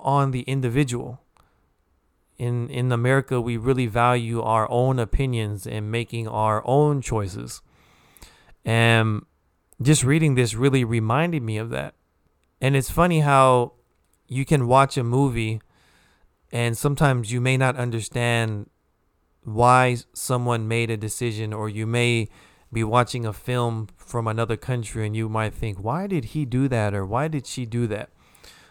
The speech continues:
Well, it's because of their values. And it, it, it all comes down to culture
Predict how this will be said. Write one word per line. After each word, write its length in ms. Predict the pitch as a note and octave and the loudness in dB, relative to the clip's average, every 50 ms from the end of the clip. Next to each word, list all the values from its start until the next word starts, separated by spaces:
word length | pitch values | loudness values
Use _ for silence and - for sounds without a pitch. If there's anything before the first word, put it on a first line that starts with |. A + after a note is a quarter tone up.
| _ _ _ | _ _ _
Well, 200 | A2 A#2+ C#3 C#3+ | 4 6 6 6
it's 120 | C#3 - | 6 4
because 640 | - D3+ C#3 - E3 D#3+ D#3+ D#3+ D#3 C#3+ B2+ C3+ - _ | -2 -4 0 2 2 4 4 4 2 0 -4 -10 -14 _
of 120 | - C3+ C3 | -6 -2 0
their 120 | C#3 C3 | 0 0
values. 720 | A#2 B2+ C3 D3+ E3+ E3+ C#3 A#2 G#2 A#2+ - - - - _ _ _ _ _ _ _ _ _ _ A2+ | 2 4 4 4 4 2 0 0 -4 -6 -10 -12 -14 -16 _ _ _ _ _ _ _ _ _ _ -2
And 460 | A#2+ A#2+ A#2+ A#2+ A#2+ A#2 A#2 A#2 - | 0 2 2 2 2 0 -2 -4 -4
it, 180 | - B2+ B2 - _ | -4 -4 -4 -4 _
it, 220 | - C3 B2+ A#2 - _ _ _ - _ _ _ _ _ _ _ _ _ | -4 -4 -4 -4 -6 _ _ _ -20 _ _ _ _ _ _ _ _ _
it 140 | A#2 A#2+ | 0 4
all 160 | B2 C3+ C#3+ C#3 | 6 6 6 6
comes 280 | - D#3+ C#3+ C3 A#2+ | 4 0 0 0 0
down 320 | A2 B2 B2+ C3 C3 B2+ B2 | 0 0 0 2 0 0 -2
to 180 | - B2+ A2+ | -4 -6 -6
culture 640 | - - C3 C#3 D3+ C#3+ - - A#2+ G#2+ G2 F#2+ F#2 | -2 0 2 2 2 0 0 -2 0 0 -2 -4 -8